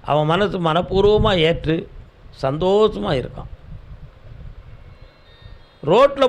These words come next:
போறவன் சொன்னாம்னா, ரோட்ல போறவன் அவன் ஃப்ராடுன்னு சொன்னாம்னா, கேட்டுக்கிட்டு இருந்தவனுடைய உள்ளம் தானேயா அதுக்கு பதில் சொல்லணும்.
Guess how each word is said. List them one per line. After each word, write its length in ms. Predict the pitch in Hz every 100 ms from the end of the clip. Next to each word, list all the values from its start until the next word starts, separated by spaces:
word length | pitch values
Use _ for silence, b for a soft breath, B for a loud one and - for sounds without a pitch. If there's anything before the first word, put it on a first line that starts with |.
| 226
போறவன் 440 | 220 208 196 185
சொன்னாம்னா, 580 | 151 175 185 180 175 185 180 156
ரோட்ல 340 | 170 202 196 175
போறவன் 520 | 175 170 170 175 143 123 - - - - - - - - -
அவன் 280 | 139 165 143
ஃப்ராடுன்னு 520 | 156 185 226 220 202
சொன்னாம்னா, 680 | 156 160 165 156 160 185 147 -
கேட்டுக்கிட்டு 520 | 180 226 247 220 180
இருந்தவனுடைய 400 | 185 175 170 160
உள்ளம் 380 | 156 147 170 175
தானேயா 220 | 170 165
அதுக்கு 280 | 170 151 147
பதில் 400 | - 127 123 -
சொல்லணும். 260 | 104 -